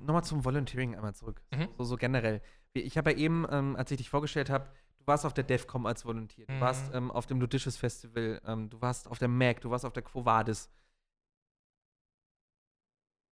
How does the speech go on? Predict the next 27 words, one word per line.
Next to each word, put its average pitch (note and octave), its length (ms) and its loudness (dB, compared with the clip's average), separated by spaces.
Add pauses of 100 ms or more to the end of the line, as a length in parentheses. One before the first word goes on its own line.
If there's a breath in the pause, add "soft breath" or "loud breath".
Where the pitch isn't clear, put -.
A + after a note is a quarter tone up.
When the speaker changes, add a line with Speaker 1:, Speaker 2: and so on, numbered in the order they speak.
(140)
Speaker 1:
Hast E3 200 2
du G#3 160 0
inzwischen F3+ 460 -4
alles D3 300 -2
gesehen C#3 460 0
oder F#3 160 2
gibt's - 300 -6
noch D3 120 2
Events, C3+ 380 0
wo C#3 60 0
du B2 80 -2
sagst, A#2 200 0
"Okay, A2+ 220 -6
da G2+ 100 0
könnte D3 220 2
ich B2 100 -2
eigentlich G#2+ 280 -2
noch A2+ 80 -2
mal G#2+ 80 0
und A2 120 0
da G2+ 120 0
würde G#2+ 120 0
ich - 100 -2
gerne G#2 160 -2
noch G2+ 60 -2
mal G2 120 -2
hin"? G2+ 180 -8